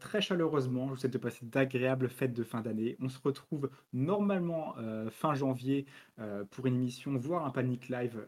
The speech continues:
euh, de qualité, on l'espère. Euh, on espère que vous avez profité et bien, bien kiffé cette émission, autant que nous, on aime, on aime les faire. Et puis, euh, et puis voilà, bonne, euh, bonne soirée, bon dimanche à tous et passez de bonnes fêtes de fin d'année. Voilà, joyeux Noël, euh, et bonne année à tous.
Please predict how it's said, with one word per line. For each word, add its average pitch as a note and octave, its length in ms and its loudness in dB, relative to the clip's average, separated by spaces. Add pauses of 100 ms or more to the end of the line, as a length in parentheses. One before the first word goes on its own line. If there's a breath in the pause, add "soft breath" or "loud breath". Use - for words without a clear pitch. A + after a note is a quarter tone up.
euh, G#2 240 -6
de G#2 140 -2
qualité, F#3+ 640 4
on B2+ 80 0
l'espère. B2+ 480 0 (420)
Euh, G#2 260 -6
on G#2+ 40 -10
espère B2+ 240 -6
que A#2 60 -4
vous G#2+ 80 -4
avez G#2 100 -2
profité B2 680 -2
et G2+ 40 -2
bien, B2 400 -4
bien A#2+ 180 -4
kiffé C3 280 -8
cette B2+ 180 -6
émission, A#2 480 -4
autant A2+ 200 -4
que B2+ 120 -4
nous, C3 80 4
on C3 140 4
aime, A#2 360 -2
on A2 60 -2
aime A2+ 120 2
les A#2 80 4
faire. C3+ 300 -4 (440)
Et A2 80 0
puis, D#3 380 0
euh, G#2+ 240 2
et - 300 -10
puis - 120 -8
voilà, G#3+ 360 2
bonne, B2 260 2
euh, A#2 240 0
bonne C3 180 4
soirée, D3 300 4
bon D3 160 0
dimanche D3 300 0
à C3+ 80 4
tous - 440 -2 (360)
et A2 260 2
passez A#2+ 220 0
de B2+ 60 0
bonnes A#2 160 6
fêtes A#2+ 220 0
de A2+ 140 -2
fin G#2+ 140 -4
d'année. G2+ 220 0
Voilà, G2 220 -4
joyeux A#2 200 6
Noël, B2 380 8
euh, A2+ 500 0
et A#2+ 120 4
bonne B2 180 2
année A2+ 220 2
à A#2+ 40 0
tous. - 460 -10